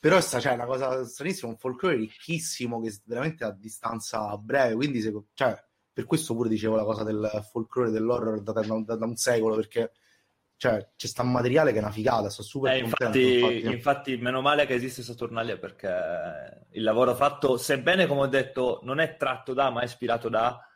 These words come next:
Speaker 2: e quindi parte da quella base per raccontare dell'altro, eh, allontanarci sia anche, infatti Gravoi non esiste, ehm, l'hanno fatto apposta di ambientarlo in un posto fittizio che sia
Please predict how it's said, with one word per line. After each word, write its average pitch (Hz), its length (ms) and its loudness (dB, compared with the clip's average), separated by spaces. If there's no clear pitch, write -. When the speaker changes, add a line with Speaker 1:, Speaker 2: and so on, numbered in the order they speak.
Speaker 2:
e 117 120 -6
quindi 117 460 -2
parte 120 260 -4
da 117 120 0
quella 110 220 2
base 127 240 2
per 113 120 -2
raccontare 117 360 -4
dell'altro, 110 680 -4
eh, 101 360 2
allontanarci 110 680 0
sia 113 200 -2
anche, 113 200 -2
infatti 107 280 -4
Gravoi 107 380 2
non 107 180 -2
esiste, 104 640 -2
ehm, 85 1300 -4
l'hanno 98 240 -2
fatto - 240 -2
apposta 104 420 2
di 95 80 4
ambientarlo 98 380 0
in 98 100 0
un 98 120 -2
posto 101 260 -8
fittizio 101 500 -4
che 95 120 -4
sia 117 320 0